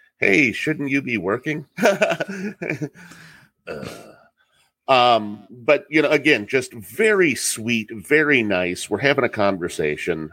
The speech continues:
uh, not a long one, just a couple minutes. Uh, and I said, "You know, could, could I give you a call, uh, sometime?" And she says, "Well, actually, I had, uh,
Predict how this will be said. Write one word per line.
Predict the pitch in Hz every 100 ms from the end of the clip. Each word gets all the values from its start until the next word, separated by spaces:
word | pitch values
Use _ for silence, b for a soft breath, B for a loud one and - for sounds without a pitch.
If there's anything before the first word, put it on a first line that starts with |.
| -
uh, | 80 80 80 80 -
not | 85 151 135
a |
long | 82 76 80
one, | 104
just | 139 131
a |
couple | - 85 67
minutes. | 65 71 71 - - b b b b
Uh, | 85 82 82 -
and | 101
I | 98
said, | 131 120
"You | 156 170
know, | 160
could, | 233 - -
could | - 294
I | 330
give | 196 73 78
you | 73
a | 64
call, | - 67 62 60 - _ _ -
uh, | 76 73 76
sometime?" | - 76 - 76 71 69 -
And | 80
she | -
says, | 90 95 - B B B B
"Well, | 92 101
actually, | 110 117 - - 117 107
I | 87
had, | 85 73 -
uh, | 78 76